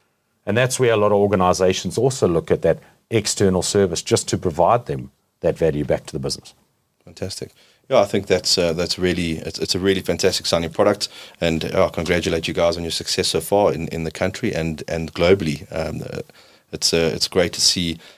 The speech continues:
Speaker 2: uh, to see, to see technologies like this coming to market.
Speaker 1: Thank
Speaker 2: Um,
Speaker 1: you.
Speaker 2: s-, uh, yeah, I'd like to thank you both for joining us here. I don't know if there's any closing comments from you, if, uh, uh, but otherwise, yeah, we're happy to, to wrap up.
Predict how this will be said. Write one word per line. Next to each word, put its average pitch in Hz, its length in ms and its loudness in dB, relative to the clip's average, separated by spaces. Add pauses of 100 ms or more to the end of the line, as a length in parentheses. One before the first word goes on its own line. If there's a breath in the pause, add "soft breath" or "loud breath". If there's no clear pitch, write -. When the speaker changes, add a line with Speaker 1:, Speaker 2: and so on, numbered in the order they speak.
(160 loud breath)
Speaker 2:
uh, 82 140 -6 (220)
to - 100 -4
see, 87 220 0 (100)
to - 140 -4
see 95 120 2
technologies 85 440 0
like 80 160 -4
this - 120 -2
coming 80 220 0
to - 140 -4
market. 82 320 -6 (280 loud breath)
Speaker 1:
Thank 98 140 -2
Speaker 2:
Um, 113 120 4
Speaker 1:
you. 110 40 0
Speaker 2:
s-, 110 140 -6
uh, 107 160 4
yeah, 127 140 2
I'd 90 60 2
like 98 140 2
to - 80 -8
thank 101 200 0
you 82 40 -8
both 90 220 0
for 80 80 -6
joining 95 280 0
us 98 180 2
here. 123 280 2
I 87 60 -4
don't 92 80 -4
know 92 60 -2
if 82 60 -8
there's 90 140 -6
any 85 120 -4
closing 95 360 0
comments 123 340 2
from 123 220 0
you, 135 200 0
if, - 280 -6
uh, 82 180 2 (400 loud breath)
uh, 82 140 -2
but 80 140 -2
otherwise, 87 400 0
yeah, 95 100 2
we're 82 160 -4
happy 85 200 -8
to, 82 280 -4 (160)
to - 140 -10
wrap 85 200 -2
up. - 180 2